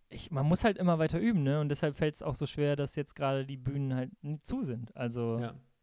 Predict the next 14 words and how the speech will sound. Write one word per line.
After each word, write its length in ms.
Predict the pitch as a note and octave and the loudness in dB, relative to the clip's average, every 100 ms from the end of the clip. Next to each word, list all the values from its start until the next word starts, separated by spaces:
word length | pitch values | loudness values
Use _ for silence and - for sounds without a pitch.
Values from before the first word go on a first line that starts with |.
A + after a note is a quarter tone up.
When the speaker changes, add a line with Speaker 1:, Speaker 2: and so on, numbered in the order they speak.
| _ _ _ _ - - - | _ _ _ _ -20 -20 -8
Speaker 1:
gut, 240 | - D3 - | -2 -2 -2
aber 420 | - C3+ C3 C3 - | 2 4 6 4 0
ich 140 | C#3 | -2
bin 120 | E3+ | 2
ja 80 | D#3 | 4
auch 80 | C#3+ | 4
noch 100 | C3+ | 4
jung. 360 | B2 D#3+ F#3+ - | 4 4 4 0
Bei 120 | C3+ | -4
dir 220 | C3+ C#3+ C#3+ | 0 2 2
ist 200 | B2+ - | 0 -6
jetzt, 280 | B2 - C#3+ | -10 -12 -6
naja, 280 | B2+ B2+ - - - - - G#3 A#2 | -2 -2 -4 -14 -20 0 6 6 6
Speaker 2:
Ja. 240 | A#2 C3+ | 4 6